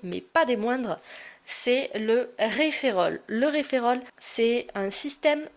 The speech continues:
de parrainage, c'est-à-dire que vos clients ont été satisfaits, ils ont été enthousiasmés par votre prestation.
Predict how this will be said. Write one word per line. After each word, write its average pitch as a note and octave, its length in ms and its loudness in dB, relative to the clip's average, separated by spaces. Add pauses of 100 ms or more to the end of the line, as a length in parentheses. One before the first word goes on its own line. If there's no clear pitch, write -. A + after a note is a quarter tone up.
de F#3+ 380 0 (140)
parrainage, F#3+ 680 2
c'est-à-dire G3 680 -4
que A3+ 200 0 (340)
vos E4 200 2
clients C#4+ 400 0
ont A#3 100 0
été B3 380 -2
satisfaits, - 920 -2
ils G3+ 280 -6
ont G#3 100 -2
été G#3 460 -4
enthousiasmés C4 880 0
par A#3 260 0
votre A3 320 -2
prestation. A3 720 0